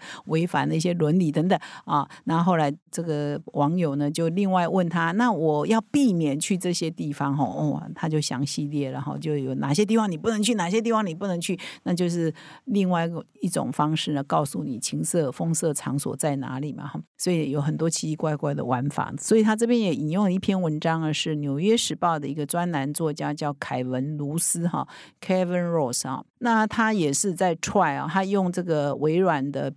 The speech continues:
Bing 哈，微软现在的 Bing 哈，它的搜寻引擎 Bing 现在有可能会败部复活嘛哈，他把 Bing 已经连接的这个Chat G P T哈，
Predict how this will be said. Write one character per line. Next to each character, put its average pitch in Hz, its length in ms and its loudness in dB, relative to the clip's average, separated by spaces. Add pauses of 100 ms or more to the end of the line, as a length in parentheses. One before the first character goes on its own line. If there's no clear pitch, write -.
Bing 190 260 2
哈， 135 240 -4 (180)
微 175 140 2
软 185 180 4
现 175 140 0
在 175 80 0
的 165 100 0
Bing 160 300 -2
哈， 143 120 -2
它 151 80 0
的 151 100 2
搜 170 220 0
寻 151 200 -2
引 143 100 -4
擎 143 220 -6
Bing 156 260 0
现 170 120 0
在 165 80 0
有 139 120 0
可 143 180 -4
能 147 160 -4
会 156 100 2
败 156 220 0
部 165 180 0
复 165 220 2
活 143 220 0
嘛 151 160 0
哈， 170 160 2 (260)
他 175 140 4
把 156 280 2
Bing 185 300 2
已 143 120 -2
经 170 220 -2
连 156 260 0
接 139 220 -2
的 143 100 -4
这 151 180 -6
个 151 120 -4
Chat 160 320 2 (120)
G 175 140 -2
P 165 220 -2
T 151 260 -2
哈， 143 160 -2